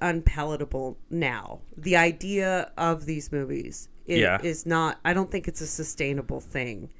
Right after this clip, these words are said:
Speaker 2: I found it unpalatable when they first started releasing, and it's, it's, this is the first one that I've watched. Like, s-, I watched Spiral.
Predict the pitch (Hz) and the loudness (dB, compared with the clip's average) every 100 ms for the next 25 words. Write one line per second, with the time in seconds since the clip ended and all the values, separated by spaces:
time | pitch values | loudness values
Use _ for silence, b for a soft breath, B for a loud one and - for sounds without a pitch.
0 | b 123 123 131 117 107 104 - 104 98 | b 6 10 10 10 8 6 8 8 8
1 | 95 95 90 90 - - - - - - | 6 4 4 2 -4 -18 -18 -18 -18 -18
2 | - - - 107 98 92 - 98 - 92 | -18 -10 0 2 4 2 4 2 4 2
3 | 90 90 87 85 - 82 82 85 85 - | 2 0 0 -2 -4 -6 -6 -6 -6 -6
4 | - - - - 98 - - - b b | -8 -8 -6 0 0 0 -8 -8 b b
5 | b b 110 127 127 123 - - 147 - | b b 2 4 2 0 -4 0 0 0
6 | - 117 113 101 95 98 98 95 87 87 | 0 0 2 4 6 8 6 2 0 4
7 | 95 139 - - 104 - - 113 107 104 | 4 4 0 -2 -2 -2 0 2 8 8
8 | - - - 90 82 78 98 | 8 4 6 6 6 0 -4